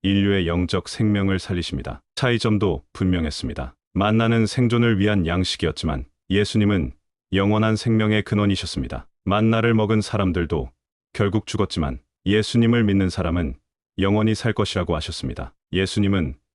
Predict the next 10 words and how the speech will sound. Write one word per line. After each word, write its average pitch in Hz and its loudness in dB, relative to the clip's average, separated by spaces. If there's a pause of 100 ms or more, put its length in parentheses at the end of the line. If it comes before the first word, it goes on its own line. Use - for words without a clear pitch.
구약의 110 0
만나를 98 0
완성하시며 82 -4 (200)
자신의 104 -2
존재 95 0
의미를 90 0
설명하신 95 -4
것입니다. 73 -8 (160)
이스라엘 117 2
백성들은 90 -2